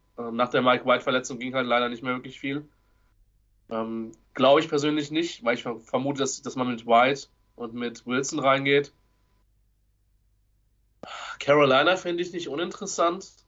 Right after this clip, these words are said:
aber ja, also es sind so viele, es sind so viele Dominosteine, die,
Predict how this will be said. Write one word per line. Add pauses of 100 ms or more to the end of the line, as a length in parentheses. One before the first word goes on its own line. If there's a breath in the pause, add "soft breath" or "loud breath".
(800)
aber (840)
ja,
also
es
sind
so
viele,
es
sind
so
viele
Dominosteine, (1200)
die,